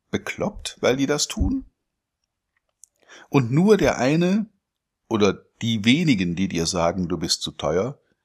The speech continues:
das sind die, die die Weisheit mit Löffeln gefressen haben, die über alles Besche-, Bescheid wissen. Sobald es Kunden gibt,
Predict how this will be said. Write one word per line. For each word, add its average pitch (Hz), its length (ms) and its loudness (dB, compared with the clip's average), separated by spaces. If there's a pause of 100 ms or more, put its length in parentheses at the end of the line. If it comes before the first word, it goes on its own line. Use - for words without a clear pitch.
(1000)
das 104 220 6
sind 131 240 0
die, 127 180 -2
die 120 120 -6
die 101 180 -2
Weisheit 95 760 2 (220)
mit 104 240 -8
Löffeln 104 320 0
gefressen 120 460 -2
haben, 110 240 -2
die 101 60 -2
über 92 160 0
alles 90 220 -2
Besche-, - 340 -10
Bescheid 95 400 -2
wissen. 170 440 -4 (4000)
Sobald 139 540 4
es - 160 0
Kunden 190 400 2
gibt, - 400 -4